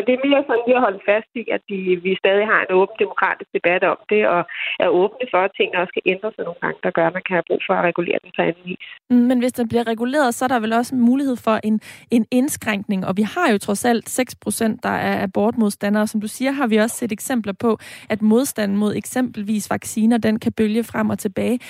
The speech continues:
Speaker 2: Er du ikke bekymret for, at hvis vi først åbner for at diskutere eksempelvis, i hvilken uge må du få foretaget en abort, og begynder at indskrænke det, sætte det ned til eksempelvis tiende uge, at vi til slut kunne stå med ikke at have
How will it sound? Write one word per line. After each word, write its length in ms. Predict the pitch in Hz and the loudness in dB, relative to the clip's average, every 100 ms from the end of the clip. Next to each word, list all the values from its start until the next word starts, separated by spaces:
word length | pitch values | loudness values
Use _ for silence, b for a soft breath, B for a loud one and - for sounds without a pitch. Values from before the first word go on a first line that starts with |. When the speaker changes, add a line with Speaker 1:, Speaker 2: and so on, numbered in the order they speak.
| B B 233 | B B -2
Speaker 2:
Er 80 | |
du 80 | 220 | 2
ikke 140 | 285 - | 2 0
bekymret 480 | 320 - 339 233 220 | -4 0 2 2 2
for, 60 | 233 | 2
at 120 | 226 | 0
hvis 220 | 220 - | -2 -4
vi 60 | 226 | -2
først 240 | 240 - - | -2 -2 0
åbner 260 | 254 339 311 | 0 2 0
for 80 | 226 | 0
at 120 | 208 | -2
diskutere 480 | 202 - 208 - 214 - | -4 -10 -6 -2 -2 -2
eksempelvis, 800 | - - 269 233 202 214 190 - | -6 -2 -2 -2 -4 -2 -4 -4
i 60 | 214 | -4
hvilken 300 | 220 233 240 220 | -2 -2 -2 2
uge 140 | 220 | 4
må 120 | 233 | 4
du 80 | 220 | 2
få 140 | - 208 | -2 -4
foretaget 800 | 208 214 233 233 190 - - - | 0 0 0 -2 -2 -6 -20 -4
en 140 | 214 | 0
abort, 320 | 208 - 208 233 | 0 2 2 2
og 60 | |
begynder 340 | 220 285 254 208 | 0 0 2 2
at 140 | 202 - | 0 -2
indskrænke 500 | 277 - 226 208 196 | -4 -4 -4 -4 -2
det, 80 | 240 | -4
sætte 240 | - 208 - | -4 -6 -2
det 120 | 233 | 0
ned 180 | 233 233 | 2 0
til 280 | - 202 - | -2 -6 -4
eksempelvis 640 | 214 - 220 208 196 196 - _ - | -10 -4 -4 -2 -4 -6 -8 _ -10
tiende 340 | - 277 214 | 0 2 2
uge, 220 | 214 208 226 B B | 2 2 0 B B
at 120 | 214 | -2
vi 60 | 208 | -2
til 160 | - 202 | -2 -2
slut 240 | 269 - | -2 -2
kunne 100 | 220 | -2
stå 220 | - 226 | 0 0
med 240 | 202 202 214 294 | 2 0 -2 -4
ikke 200 | 330 - | -2 -2
at 100 | 226 | -2
have 160 | 220 | -2